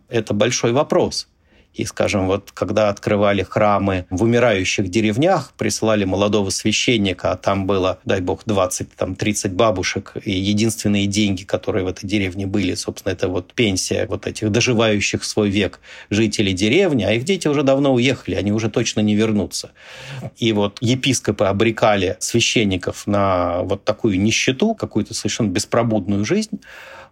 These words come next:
И большой вопрос, если в девяностые годы, когда было вдохновение, когда было какой-то вот, собственно, да, такой религиозный ренессанс,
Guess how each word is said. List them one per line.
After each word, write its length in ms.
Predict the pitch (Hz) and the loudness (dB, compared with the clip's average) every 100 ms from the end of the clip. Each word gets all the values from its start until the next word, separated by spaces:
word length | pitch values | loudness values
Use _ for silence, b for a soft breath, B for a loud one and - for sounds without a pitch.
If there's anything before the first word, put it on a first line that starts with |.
| - | -2
И 580 | 139 165 165 165 160 147 | 2 2 2 2 2 2
большой 360 | 139 139 - 147 | 2 0 2 4
вопрос, 420 | 147 - 135 - | 4 4 2 2
если 280 | 113 117 113 | 2 2 2
в 60 | |
девяностые 560 | 104 120 127 104 - 95 | 2 2 2 2 -2 -2
годы, 260 | 95 92 87 | 0 -2 -2
когда 280 | 98 98 98 | -6 -2 -2
было 220 | 95 90 | 0 -2
вдохновение, 720 | 90 - 110 104 139 127 98 | -2 -2 0 2 2 2 -2
когда 280 | - 98 95 | -6 -4 -4
было 260 | 92 - | -2 -6
какой-то 440 | - - - 98 - | -8 -8 -6 -4 -6
вот, 180 | - - | -10 -12
собственно, 380 | - - - | -16 -14 -10
да, 120 | 90 90 | -8 -6
такой 420 | - - 95 110 _ | -8 -8 -12 -12 _
религиозный 640 | - 101 101 107 98 95 92 | -2 0 0 0 0 -2 -2
ренессанс, 600 | 98 101 - 165 165 | 0 -2 -2 -2 -2